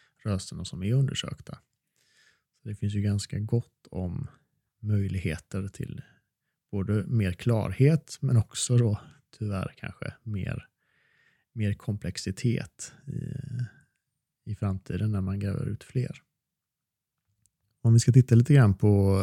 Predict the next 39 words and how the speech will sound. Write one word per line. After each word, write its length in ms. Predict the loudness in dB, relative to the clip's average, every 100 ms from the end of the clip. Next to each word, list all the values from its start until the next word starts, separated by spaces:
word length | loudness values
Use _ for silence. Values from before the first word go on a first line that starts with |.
| 0
eh, 100 | -2 -6 -12
vad 300 | -12 -4 -2
man 140 | 0 0
kan 180 | 2 2
dra 180 | 2
för 140 | 0 -2
slutsatser 920 | 0 4 4 2 -4 -6 -6 2 4
eller 200 | 4 2
vad 120 | 2
man 180 | 0 0
kan 320 | -2 -4 -6 -10 _ _ _ _ _ -2
tänka 520 | 2 2 -2 -6 -6
kring 320 | 0 2 2
det 80 | 2
här 180 | 2 0
med 200 | -4 -4
vilken 260 | -6 -8 -4
betydelse 960 | -4 0 0 2 0 0 -2 0 0
de 180 | 2 4
har 80 | 6
haft, 460 | 4 0 -20 -20 _ _ _ _ _ _ _ _ _ -16
så, 440 | -2 4 6 8
ehm, 680 | 8 8 8 8 6 4 0 _ 2
är 140 | 6
väl 140 | 8 8
de 140 | 6
flesta 380 | 6 2 2 2
ganska 420 | 4 4 4 2
överens 560 | 4 6 8 8 6 2
om 120 | -2
att 120 | -2
de 140 | 2 4
här 240 | 4 2
monumentala 1160 | 0 2 4 4 4 2 2 2 4 6 6 6
röserna, 460 | 4 0 -6 -8
alltså 200 | -6 -4
de 140 | -2 -2
som 160 | 0
ligger 400 | -2 0 -2 -2